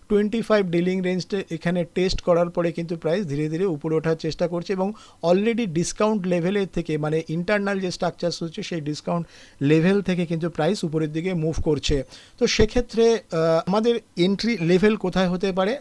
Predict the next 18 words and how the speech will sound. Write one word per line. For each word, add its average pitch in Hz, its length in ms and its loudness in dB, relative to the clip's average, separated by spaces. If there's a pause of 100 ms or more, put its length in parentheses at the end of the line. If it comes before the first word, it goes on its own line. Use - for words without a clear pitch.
তো 180 80 -4
তার 190 220 4
আগে 220 220 2
আরেকটা 190 380 -4
জিনিস 214 220 -4
আমি 190 200 -6
আপনাদেরকে 170 560 -4
দেখিয়ে 151 360 -4
দিই 254 140 -4
কি 233 120 -8
প্রায় 180 320 -2
এখানে 208 300 -2
যেহেতু 214 240 -4
একটা 202 300 0 (400)
হিডেন 220 320 4 (120)
অর্ডার 175 360 4 (140)
ব্লক 147 440 2
রয়েছে, 160 360 0